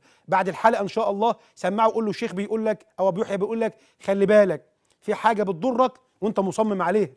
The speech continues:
في حاجة تعباك في حياتك وأنت مصمم عليها، في حاجة وحشة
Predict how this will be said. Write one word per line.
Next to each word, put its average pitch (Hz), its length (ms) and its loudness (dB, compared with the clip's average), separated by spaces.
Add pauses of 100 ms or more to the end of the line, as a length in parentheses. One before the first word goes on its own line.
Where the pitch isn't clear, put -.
(260)
في - 100 -12
حاجة 208 200 0
تعباك 175 320 -2
في 190 100 -14
حياتك 220 440 -4 (200)
وأنت 196 200 -4
مصمم 208 400 -4
عليها، 190 260 0 (320)
في 233 100 -6
حاجة 240 220 4
وحشة 285 360 0